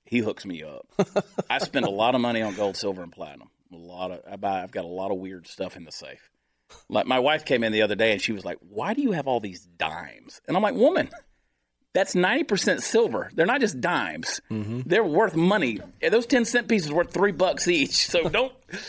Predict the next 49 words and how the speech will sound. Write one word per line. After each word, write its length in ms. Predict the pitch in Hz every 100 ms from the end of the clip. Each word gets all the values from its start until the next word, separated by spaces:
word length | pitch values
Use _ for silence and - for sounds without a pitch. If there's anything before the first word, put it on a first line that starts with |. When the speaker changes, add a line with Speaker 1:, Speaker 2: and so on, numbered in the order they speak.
| - -
Speaker 1:
don't 240 | 240 254
spend 420 | - - 233 226
the 60 | 202
dimes." 1200 | 180 208 - - - - 269 - 139 117 220 -
Speaker 2:
Yeah. 80 | - - - -
Speaker 1:
But 280 | 254 254 233
you're 220 | 269 269
right. 260 | 285 240 -
I, 180 | 226 214
you 120 | 226
know, 80 | 208
why 240 | 180 247
are 80 | 269
we 160 | 247 214
doing, 220 | 233 226
why 200 | 196 240
do 60 |
we 100 | 247
even 160 | 240 220
look 220 | 214 226
to 100 | -
the 60 | 120
future? 320 | - 92 -
I 180 | - 269
have 160 | 320 247
always 300 | 196 160 -
said 200 | 147 120
you 100 | 123
can't 440 | - 220 240 247 - - - 127
do 180 | 233 226
business 560 | 160 139 127 131 123 -
while 180 | 139
you're 80 | 131
trying 220 | 120 139 127
to 60 |
go 200 | 120 117 -
out 220 | 135 127
of 160 | 101 95
business. 520 | 87 90 92 - - _ _ _ _ _ -
So 160 | - 160
why 280 | 143 208
are 100 | 247
you, 400 | 226 185 190 175 -
why 280 | 147 175 208
are 140 | 214
we 320 | 175 135 170 139
keep 320 | - - -
thinking 500 | - 160 160 135 120
about 480 | 110 113 110 107